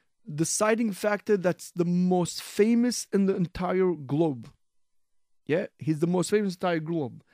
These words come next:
Until today, the Rambam is known everywhere. In, uh, you know, people may not know his <laughs> halachot so much, but the Rambam, everybody he-, hears the Rambam. And of course, whoever studies halakha knows also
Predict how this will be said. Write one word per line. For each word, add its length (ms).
Until 240
today, 360
the 140
Rambam 400
is 140
known 240
everywhere. 400
In, 260
uh, 240
you 80
know, 120
people 420
may 240
not 180
know 300
his 180
<laughs> 60
halachot 460
so 120
much, 200
but 240
the 100
Rambam, 400
everybody 640
he-, 80
hears 220
the 100
Rambam. 440
And 100
of 120
course, 460
whoever 340
studies 340
halakha 400
knows 360
also 440